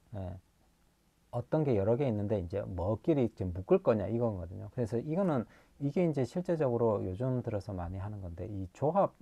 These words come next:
자체가 이 묶는 거거든요. 이제 어떻게 콤비를 이렇게, 이렇게, 이렇게 그룹으로 만들어 줄 거냐인데 그런 의미에서 요거 이제 칸막이를 치는 거예요. 칸막이를 쳐서 그룹으로 만드는 거죠. 무슨 말이냐면 이렇게 칸막이를 쳐서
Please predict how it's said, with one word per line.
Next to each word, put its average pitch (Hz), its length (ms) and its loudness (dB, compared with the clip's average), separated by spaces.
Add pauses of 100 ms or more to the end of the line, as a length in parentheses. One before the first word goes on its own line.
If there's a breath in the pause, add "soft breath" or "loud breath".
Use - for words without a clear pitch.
(100)
자체가 98 640 -2 (500 soft breath)
이 101 160 -2
묶는 120 380 2
거거든요. 85 480 -2 (340)
이제 107 140 -4 (400 soft breath)
어떻게 147 460 0
콤비를 180 560 0
이렇게, 104 260 -4
이렇게, 95 220 -6
이렇게 98 360 -6 (440)
그룹으로 147 400 4
만들어 101 640 -2
줄 - 200 -14
거냐인데 95 600 -2 (300 loud breath)
그런 185 300 6
의미에서 101 640 -2 (280 loud breath)
요거 104 280 0
이제 92 300 -4
칸막이를 143 480 -4
치는 104 220 -8
거예요. 87 160 -12 (120)
칸막이를 151 440 -2
쳐서 175 400 -2 (320 loud breath)
그룹으로 135 360 4
만드는 90 280 -8
거죠. - 200 -20 (120)
무슨 101 260 -6
말이냐면 90 640 -4 (600 soft breath)
이렇게 110 320 -2
칸막이를 131 540 -2
쳐서 123 440 2